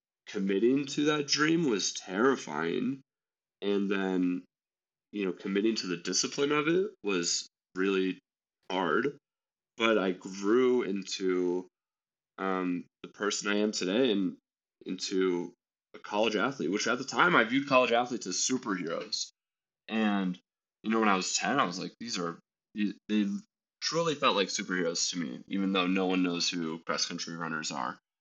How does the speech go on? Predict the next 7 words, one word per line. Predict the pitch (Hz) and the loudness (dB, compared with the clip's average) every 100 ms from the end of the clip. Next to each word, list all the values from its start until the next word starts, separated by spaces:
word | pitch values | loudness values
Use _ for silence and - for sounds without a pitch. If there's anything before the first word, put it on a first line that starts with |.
| _ _ | _ _
Um, | 104 104 95 87 85 127 113 | 4 6 4 0 -6 -8 0
but, | 139 113 - - - - - - _ | 2 2 -2 -12 -20 -20 -20 -20 _
you | - | 2
know, | 113 101 87 - _ _ _ _ _ _ - | 4 4 0 -4 _ _ _ _ _ _ -8
to | - | -2
me, | 110 110 123 135 135 127 120 - _ - | 2 2 4 4 4 4 0 -6 _ -4
college | 104 113 117 113 - - | 0 0 0 -4 -6 -8